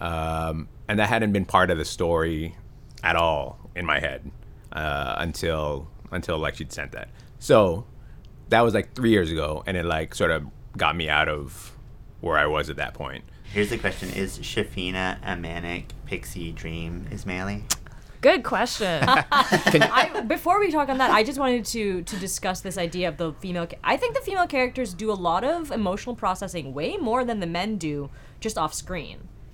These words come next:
Speaker 4: Because Shafina is the one who reaches out to Ashif.
Speaker 2: Yeah.
Speaker 3: Yeah.
Speaker 4: Ashif. She is the one who has come, and she can hold their relationship, and she sees the good, and she sees the bad, and she knows what she wants from him now.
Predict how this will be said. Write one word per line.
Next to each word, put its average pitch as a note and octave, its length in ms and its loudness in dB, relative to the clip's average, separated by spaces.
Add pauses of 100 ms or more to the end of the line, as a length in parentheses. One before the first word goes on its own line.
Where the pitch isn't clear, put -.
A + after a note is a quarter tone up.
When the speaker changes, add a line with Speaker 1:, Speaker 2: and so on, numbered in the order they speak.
Speaker 4:
Because F#3 200 -8
Shafina C4 760 0
is G3 120 -4
the G3 80 -4
one G3 160 -2
who F#3 100 -4
reaches F#3 260 -8
out E3 160 -2
to E3+ 80 -8
Ashif. D3 340 -8 (400)
Speaker 2:
Yeah. A#2+ 200 -4
Speaker 3:
Yeah. G3 180 8
Speaker 4:
Ashif. - 520 0 (300)
She - 340 -4
is D#4 120 -2
the D#4 140 0
one F#3+ 240 2
who F#3 100 -2
has E3+ 160 -2
come, G#3+ 560 -4
and F3+ 100 -6
she A3+ 200 -8
can A#3 160 -6
hold G#3 400 -2
their E3 280 0
relationship, F3 540 -4
and D3 120 -8
she D#3 140 -8
sees C#3+ 280 -10
the D3 120 -8
good, B3 300 -2 (240)
and D#3+ 100 -12
she E3+ 100 -10
sees D#3 240 -10
the E3 100 -6
bad, B2 340 -4
and E3 160 -8
she A#3 340 -6
knows G#3+ 460 -2
what G#3+ 100 -6
she G3+ 160 -8
wants D#3+ 380 -4
from D3+ 220 -8
him C#3+ 200 -10
now. G2 320 -8